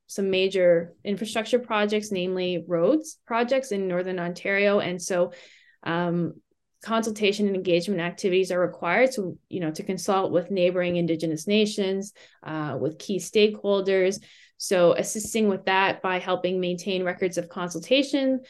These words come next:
Um, so, like, basically logging the different activities that we do to ensure or demonstrate that we are engaging with these different groups of people,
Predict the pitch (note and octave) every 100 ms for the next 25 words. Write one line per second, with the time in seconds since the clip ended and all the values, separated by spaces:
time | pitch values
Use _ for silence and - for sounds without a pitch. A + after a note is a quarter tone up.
0 | - _ - E3 E3 E3 - F#3 F3 E3
1 | F#3+ F#3+ G#3 F#3 F3+ E3+ F#3 F#3+ F3+ F#3
2 | F#3+ F3 E3 E3+ G#3 G3 G3+ F#3 D#3 E3
3 | E3+ G#3 C4 C#4 - F3+ E3+ - F#3 E3+
4 | D#3+ F3 F3 E3+ F3+ F3 G#3 F#3+ F#3+ D#3+
5 | F3 - E3+ F3 A#3 B3+ A#3 A#3 A#3 A#3+
6 | A3+ G#3+ A3+ G#3 G#3 G#3 G#3+ G#3 G#3 G#3
7 | E3+ - B3+ B3+ C4+ C#4